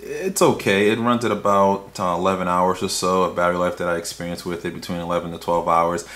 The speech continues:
Not as long as the Epic four G Touch, but it does have a bit of a bigger battery. But, um, you, you, if you're a power user, you're pretty much gonna get through the day on a single charge pretty well. Moderate user, you'll probably be able to go to about a day and a half. Another thing I wanna show you to try to extend that battery a little bit longer,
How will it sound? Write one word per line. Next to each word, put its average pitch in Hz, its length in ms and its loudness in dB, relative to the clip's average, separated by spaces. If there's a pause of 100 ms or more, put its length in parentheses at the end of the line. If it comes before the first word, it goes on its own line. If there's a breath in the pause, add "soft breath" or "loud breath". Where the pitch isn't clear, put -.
(180 loud breath)
Not 120 160 4
as 117 100 2
long 107 280 4
as 95 240 0
the 92 260 -2
Epic 92 280 -2
four 92 220 -2
G 90 140 -4
Touch, 85 300 -4
but 87 100 -4
it 90 80 -2
does 90 200 0
have 90 160 0
a 85 40 -8
bit 87 160 -4
of 85 100 -6
a 82 60 -6
bigger 85 300 -2
battery. 95 560 2 (500 loud breath)
But, 95 180 4
um, 92 440 4
you, 113 80 0
you, 113 520 -2
if 101 200 -6
you're 101 100 2
a - 40 -10
power 117 240 0
user, 107 180 -2
you're 98 140 -2
pretty 110 160 -2
much 98 200 -2
gonna 90 160 -2
get 90 180 -4
through 90 100 -10
the 87 80 -6
day 92 420 2 (200 loud breath)
on 92 120 -2
a 87 40 -2
single 90 260 -2
charge 87 340 2
pretty 85 160 -4
well. 104 420 2 (300 loud breath)
Moderate 101 360 2
user, 98 180 -4
you'll 92 80 -4
probably 87 180 2
be 90 80 0
able 87 100 -4
to 85 140 -2
go - 40 -12
to - 60 -10
about 85 180 -4
a 80 40 -8
day 82 180 -6
and 80 80 -8
a 80 60 -8
half. 110 440 -2 (440 loud breath)
Another 110 160 -2
thing 101 160 -2
I - 20 0
wanna 90 160 -2
show - 160 -6
you 85 140 -4
to 85 80 -10
try - 300 -4
to - 40 -6
extend 104 320 -4
that 107 140 0
battery 82 260 -2
a 82 40 -4
little 82 140 -6
bit 80 180 -8
longer, 113 440 2